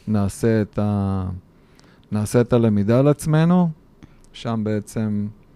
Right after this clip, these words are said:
ה-, הכנות תיקח אותנו למקומות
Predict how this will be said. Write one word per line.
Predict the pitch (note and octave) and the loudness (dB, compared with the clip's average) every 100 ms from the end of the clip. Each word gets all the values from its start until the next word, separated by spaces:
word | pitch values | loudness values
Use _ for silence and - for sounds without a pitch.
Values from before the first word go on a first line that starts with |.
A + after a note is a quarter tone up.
| _ _ - - - - - - _ - - - - F#3 D3+ | _ _ -20 -20 -20 -20 -20 -20 _ -20 -20 -20 -20 -20 -12
ה-, | A2 G#2 - _ - | -8 -8 -10 _ -14
הכנות | G2 G2+ - G2+ G#2+ B2+ D3 | -8 -8 -6 -4 0 0 -2
תיקח | - - A2+ A#2+ | -6 -2 0 0
אותנו | A2+ A#2 A#2 G#2+ | -2 -2 0 0
למקומות | F#2+ F#2 G2+ G2 A2 B2 B2 - | -2 -2 -2 0 0 0 -4 -12